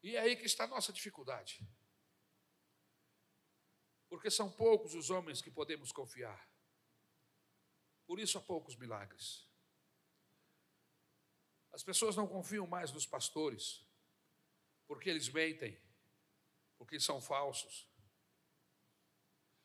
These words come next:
Mas Deus quer restaurar o ministério pastoral na sua igreja. Mulher,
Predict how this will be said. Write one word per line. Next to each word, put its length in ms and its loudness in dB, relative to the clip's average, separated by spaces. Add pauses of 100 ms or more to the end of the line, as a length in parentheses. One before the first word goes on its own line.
(140)
Mas 220 0
Deus 400 12
quer 400 8
restaurar 760 8
o 60 8
ministério 680 2
pastoral 920 0 (760)
na 100 -2
sua 320 8
igreja. 760 4 (2500)
Mulher, 580 12